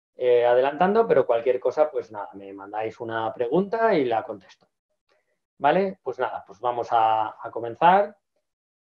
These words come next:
Lo primero es, eh, pues bueno,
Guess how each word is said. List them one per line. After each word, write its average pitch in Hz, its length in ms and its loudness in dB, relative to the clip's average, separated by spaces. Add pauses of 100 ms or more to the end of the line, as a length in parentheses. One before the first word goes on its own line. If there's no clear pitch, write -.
Lo 127 260 0
primero 131 1000 2 (520)
es, 135 800 2
eh, 120 400 4
pues 123 140 2
bueno, 151 320 2